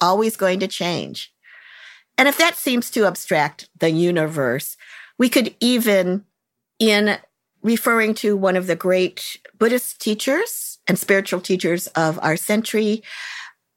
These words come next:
Thich Nhat Hanh, the Vietnamese Zen Buddhist master and great teacher. And he has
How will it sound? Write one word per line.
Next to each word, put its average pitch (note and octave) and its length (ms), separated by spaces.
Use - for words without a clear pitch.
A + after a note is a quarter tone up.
Thich - 220
Nhat F#3+ 280
Hanh, E3+ 460
the E3+ 100
Vietnamese F3 760
Zen E3 320
Buddhist D3+ 440
master A#3+ 720
and E3+ 200
great F3 260
teacher. F3 640
And G#3+ 400
he D4 440
has A3+ 640